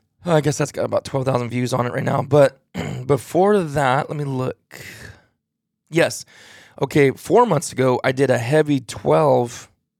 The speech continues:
pattern video.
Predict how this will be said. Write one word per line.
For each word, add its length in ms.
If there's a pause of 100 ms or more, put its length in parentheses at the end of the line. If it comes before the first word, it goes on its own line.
(2500)
pattern 360
video. 520